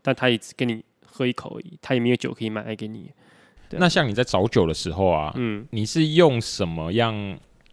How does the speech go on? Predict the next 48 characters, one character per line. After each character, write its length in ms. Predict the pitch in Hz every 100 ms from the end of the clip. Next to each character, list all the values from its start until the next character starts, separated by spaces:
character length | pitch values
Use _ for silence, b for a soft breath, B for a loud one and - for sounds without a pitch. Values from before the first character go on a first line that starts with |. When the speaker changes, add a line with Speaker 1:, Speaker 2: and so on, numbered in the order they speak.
| _ -
Speaker 2:
去 160 | -
评 400 | 127 - - 92 107
断 280 | 139 117 104
说， 200 | 104 104
哎， 120 | 120
这 140 | 135
款 180 | - 110
酒 320 | 117 98 65 - - - -
可 120 | -
以 120 | 110 101
代 180 | 123 110
理 140 | 90
进 260 | 82 104 82
来？ 240 | - 90 -
Speaker 1:
嗯。 220 | 131 104
嗯。 40 | - B B B B B B B
哇， 100 | 123
这 120 | 139
个 80 | 135
很 80 | 113
复 160 | -
杂， 260 | 131 - 165
这 140 | -
个 180 | 170 139
怎 100 | 123
么， 80 | 107
这 140 | 113
个 80 | 160
就 140 | 139 143
是 100 | 143
说、 480 | - 131 127 131
嗯， 80 | 131 - - -
很 80 | -
多 100 | 147
考 180 | 202 135
量 140 | 110
啊， 60 | 107
譬 140 | -
如 40 | 165
说 140 | 156
酒 160 | 147 123
评 180 | 131 127
家， 240 | 151 139 - b b b -
酒 120 | 131
评 100 | 135
家 80 | 165
给 100 | 127
他 160 | 120